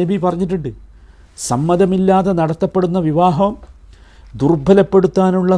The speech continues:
സ്വാതന്ത്ര്യം സ്ത്രീക്കുണ്ട്. അവിടെ വലിയന്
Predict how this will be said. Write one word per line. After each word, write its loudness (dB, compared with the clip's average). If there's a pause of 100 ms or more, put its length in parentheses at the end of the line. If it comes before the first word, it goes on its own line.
സ്വാതന്ത്ര്യം 0
സ്ത്രീക്കുണ്ട്. -4 (1700)
അവിടെ -6
വലിയന് 0